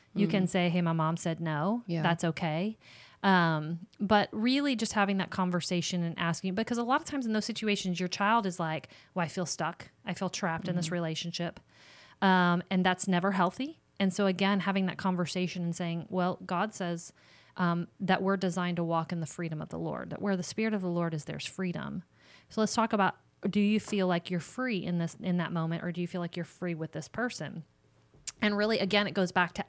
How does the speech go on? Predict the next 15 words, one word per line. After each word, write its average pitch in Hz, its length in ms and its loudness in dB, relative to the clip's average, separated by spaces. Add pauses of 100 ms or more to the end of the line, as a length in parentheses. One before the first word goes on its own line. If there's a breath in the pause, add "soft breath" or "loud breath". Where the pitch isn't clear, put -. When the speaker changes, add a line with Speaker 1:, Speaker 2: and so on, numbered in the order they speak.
Speaker 1:
asking, 180 520 2
especially 190 400 -2
on 180 100 0
a 185 60 -4
teenager 165 520 -2
level, 156 420 -2 (400 loud breath)
asking 196 360 4
them 180 180 0
really 202 280 2
good 233 180 -2
questions 175 540 -2
to 185 60 -4
help 175 280 -4
them 170 280 -2
self-discover, 160 1160 -2